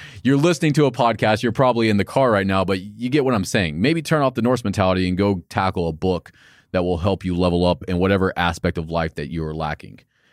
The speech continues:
And I'll touch on that real quick. We can all improve in one regard to another. Whatever you are dealing with in life,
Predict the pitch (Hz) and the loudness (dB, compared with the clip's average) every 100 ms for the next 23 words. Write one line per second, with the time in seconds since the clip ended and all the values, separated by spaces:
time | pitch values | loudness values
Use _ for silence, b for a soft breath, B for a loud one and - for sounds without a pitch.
0 | b b 107 107 90 _ _ _ _ - | b b -2 0 -2 _ _ _ _ -6
1 | 104 113 98 98 117 110 98 87 95 87 | -2 -2 -2 -2 -2 -2 -4 -2 0 -2
2 | _ B B B B B - 113 143 151 | _ B B B B B -2 2 2 2
3 | 131 - 123 151 151 143 117 101 - 104 | -2 0 4 4 4 2 0 0 2 4
4 | 87 78 - - _ _ _ _ _ _ | 4 0 -6 -18 _ _ _ _ _ _
5 | _ _ _ _ _ _ _ _ _ _ | _ _ _ _ _ _ _ _ _ _
6 | - 95 95 95 92 87 87 80 87 78 | -2 2 2 2 0 0 -2 0 -4 -2
7 | 73 60 76 - _ - 104 117 127 160 | -4 -6 -14 -18 _ -2 0 2 2 2
8 | 170 123 131 117 92 104 107 95 87 80 | 2 2 2 2 2 0 2 0 -2 -2
9 | 85 82 92 78 71 | -4 0 0 0 -2